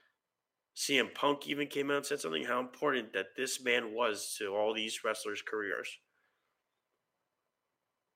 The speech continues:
You could try to replicate it. You're not, you're not, you're not gonna duplicate it.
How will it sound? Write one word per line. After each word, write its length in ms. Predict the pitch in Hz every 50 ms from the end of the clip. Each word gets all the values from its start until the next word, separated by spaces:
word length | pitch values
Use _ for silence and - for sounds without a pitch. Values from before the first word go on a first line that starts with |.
| _ _ _ _ _ _ _ _ _ _ _ _ _ _ _ _ _ _ _ _ _ _ _ _ _ _ _ _ _ -
You 180 | 123 127 147
could 180 | 147 - 190 -
try 320 | - - 185 170 170 170
to 380 | 170 - - 160 156 151 156 151 - -
replicate 560 | - 135 147 147 156 - - 131 113 107 98
it. 140 | 101 95 - - - _ _ _ _ _ _ _ _ _ _ _ _ _ _ _ _ _ _ _ _ _ _ _ _ _ _ _ _ _ _ _ -
You're 200 | 120 120 127 131
not, 140 | 139 151 - -
you're 160 | 147 135 131
not, 180 | 127 135 139 139
you're 100 | 127 123
not 160 | 131 135 -
gonna 180 | 147 135 127
duplicate 520 | - 143 143 - - 113 - - 95 - -
it. 120 | - -